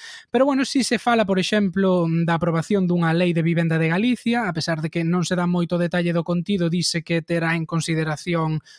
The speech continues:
propostas da, da pa e de Stop Desafiuzamentos, que se vai traballar nun incremento do investimento en vivenda, do parque público de vivenda, máis axudas á xente que ten que pagar un alugueiro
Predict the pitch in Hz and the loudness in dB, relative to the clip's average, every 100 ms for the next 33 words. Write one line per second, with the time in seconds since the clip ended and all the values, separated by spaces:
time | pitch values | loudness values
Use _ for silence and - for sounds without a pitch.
0 | _ - 175 160 196 175 - 160 143 151 | _ -2 -2 2 0 0 -2 -4 -4 -2
1 | 147 143 139 139 139 - - 151 143 - | -2 0 0 -2 -6 -14 -14 -6 -4 0
2 | 254 254 233 151 147 - 156 160 156 180 | 0 2 2 0 -2 -4 -4 -4 -4 -2
3 | 165 185 240 254 240 247 247 - - - | -2 0 2 2 0 -2 -4 -8 -12 -12
4 | - _ - 226 - 233 233 226 220 220 | -14 _ -2 0 2 2 2 2 4 4
5 | 214 208 208 202 202 190 202 208 202 180 | 4 4 4 4 2 2 2 4 4 2
6 | 156 156 - - - 190 180 175 175 165 | 2 -2 -4 -14 -4 0 2 2 2 0
7 | - 180 175 160 175 175 175 180 226 247 | 0 0 0 0 2 2 2 2 2 2
8 | 240 233 233 220 160 175 160 170 170 165 | 2 2 2 0 0 -2 -2 -4 -2 0
9 | 165 156 170 165 175 208 247 233 226 226 | -2 -2 -2 0 0 0 0 2 0 0
10 | - - - - 190 240 - 202 - 226 | -2 -6 -14 -2 0 2 0 -2 0 0
11 | 214 170 151 - - - - 175 160 - | 0 0 -2 -6 -8 -16 -6 -2 0 0
12 | 196 185 175 156 165 160 147 165 170 160 | 0 0 -2 -2 -2 -2 -2 -4 -4 -4
13 | 170 165 165 160 156 156 175 165 156 147 | -2 -2 0 0 -2 -2 -2 -2 -2 -4